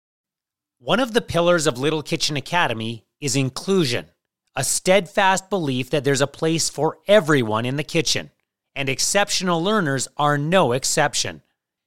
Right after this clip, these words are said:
Episode twenty-six shone a spotlight on that value in a discussion with Mark Comfort.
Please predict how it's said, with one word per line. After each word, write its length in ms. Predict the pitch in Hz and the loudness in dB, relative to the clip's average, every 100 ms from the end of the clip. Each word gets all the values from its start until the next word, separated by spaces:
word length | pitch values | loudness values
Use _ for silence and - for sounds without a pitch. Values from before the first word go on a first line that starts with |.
| _ | _
Episode 520 | 160 196 220 247 240 | -6 -2 0 2 0
twenty-six 840 | - 180 170 190 170 - 127 - - - | 0 -2 -2 -2 -2 -2 -2 -4 -8 -6
shone 320 | - 202 214 | 0 2 2
a 60 | 202 | 0
spotlight 600 | - 208 208 160 143 127 | 0 2 2 2 0 0
on 140 | 123 | 0
that 220 | 113 107 | -2 -2
value 440 | 101 107 107 113 135 _ _ | 0 0 0 -2 -6 _ _
in 140 | 156 | -6
a 80 | 156 | -6
discussion 720 | 135 156 - 175 180 - 208 | -2 -2 0 0 2 0 -2
with 180 | 208 208 | -4 -2
Mark 340 | 151 135 127 - | 0 0 -2 -2
Comfort. 520 | 170 147 113 85 | -2 -2 -6 -10